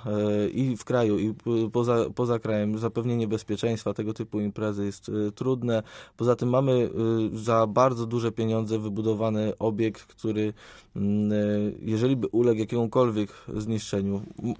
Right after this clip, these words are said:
nie wierzę w to i jakby tutaj szanuję, szanuję, e, wszystkich mieszkańców, ale jeżeli by cokolwiek się wydarzyło na dworcu,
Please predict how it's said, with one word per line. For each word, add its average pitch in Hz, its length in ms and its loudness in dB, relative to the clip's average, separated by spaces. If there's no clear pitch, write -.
nie 139 240 2
wierzę 127 320 6
w - 40 -18
to 113 360 2
i 110 440 -2
jakby 110 260 -2
tutaj 113 280 -2
szanuję, 110 480 0
szanuję, 107 520 -2
e, 101 360 2
wszystkich 113 360 -6
mieszkańców, 101 540 -2
ale 104 160 2
jeżeli 110 240 -2
by 107 120 -6
cokolwiek 117 460 0
się 104 100 -6
wydarzyło 104 400 -2
na 101 100 0
dworcu, 101 460 -2